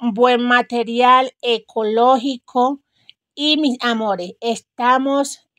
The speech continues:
en Dollar City. Miren esta belleza.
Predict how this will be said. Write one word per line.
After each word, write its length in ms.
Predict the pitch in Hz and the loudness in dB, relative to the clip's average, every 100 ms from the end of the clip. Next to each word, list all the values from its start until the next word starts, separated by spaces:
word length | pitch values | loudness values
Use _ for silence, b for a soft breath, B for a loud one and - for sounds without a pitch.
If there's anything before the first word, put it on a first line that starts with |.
| _ | _
en 260 | 247 247 233 | -6 -4 0
Dollar 340 | 226 214 196 | 0 0 -2
City. 500 | 190 - 220 208 208 | -6 -12 -12 -12 -12
Miren 480 | 196 214 254 285 285 | -10 -6 -2 -2 -2
esta 440 | 247 240 _ 240 208 | -4 -8 _ -10 -8
belleza. 800 | 185 160 170 151 - - _ | -10 -12 -14 -14 -18 -20 _